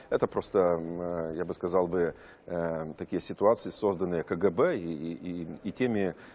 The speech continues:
э, я бы сказал бы, политическими силами, которые стоят и за, за Лукашенко, которые хотят вот, э, чтобы что-то косметически изменилось, одна буква упала бы, но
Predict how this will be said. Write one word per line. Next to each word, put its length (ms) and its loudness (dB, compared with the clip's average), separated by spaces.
э, 1300 -4
я 80 -4
бы 80 -4
сказал 340 0
бы, 340 2
политическими 500 -4
силами, 340 -4
которые 580 2
стоят 420 0
и 320 0
за, 340 0
за 140 -4
Лукашенко, 580 -2
которые 320 0
хотят 300 0
вот, 240 -2
э, 180 2
чтобы 460 4
что-то 540 2
косметически 880 -4
изменилось, 560 0
одна 200 0
буква 280 2
упала 360 2
бы, 200 2
но 360 2